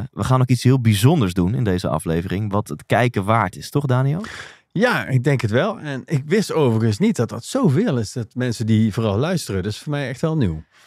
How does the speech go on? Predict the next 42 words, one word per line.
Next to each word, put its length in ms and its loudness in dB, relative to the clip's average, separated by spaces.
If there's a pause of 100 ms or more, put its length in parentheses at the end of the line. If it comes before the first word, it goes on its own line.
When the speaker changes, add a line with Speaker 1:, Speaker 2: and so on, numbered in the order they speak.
(160)
Speaker 1:
Ja, 220 4
het 100 0
is 180 0
toch 300 0
van 220 0
origine 480 4
een, 220 2
eh, 280 4 (120)
ja, 140 -4
het 140 -14
is 160 -12 (140)
van 120 -2
origine 280 2
een 100 -2
podcast, 440 -2
is 160 2
natuurlijk 180 2
een 60 2
Speaker 2:
Tuurlijk, 240 4
tuurlijk. 200 2 (120)
Speaker 1:
luistermedium. 340 4
Speaker 2:
Ja, 160 2
Speaker 1:
En 180 0
Speaker 2:
ja. 220 -2 (320)
Speaker 1:
later 300 0
zijn, 320 0
eh, 240 0
podcasters 540 -4
begonnen 380 -4
om 80 -4
het 120 -6
ook 220 -4
in 160 -6
hoge 200 0
kwaliteit 420 -4
te 80 -8
filmen 360 -4
en 80 -6
online 320 -2
te 120 -8
zetten. 280 -6
Speaker 2:
Ja. 220 4